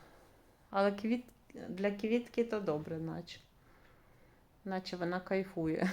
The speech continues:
<laughs> від сонця. Таке у мене відчуття. Щас я їх трошки попідливаю.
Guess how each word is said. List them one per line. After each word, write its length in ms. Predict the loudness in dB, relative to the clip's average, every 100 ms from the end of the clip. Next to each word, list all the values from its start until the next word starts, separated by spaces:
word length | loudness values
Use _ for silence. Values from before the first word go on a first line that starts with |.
| 4
<laughs> 80 |
від 280 | 6 8 6
сонця. 600 | 4 6 6 4 0 -6 -8 -16 _ -20 -20 -20
Таке 260 | -6 2
у 60 | 4
мене 300 | 6 6 6
відчуття. 800 | 4 2 4 4 4 6 6 4 -4 -20 -20 -20 -20 -20 -20 -20 -20
Щас 260 | -6 -4 2
я 60 | 0
їх 100 | 2
трошки 380 | 0 0 -2
попідливаю. 1000 | -2 0 0 0 2 2 2 2 2 -2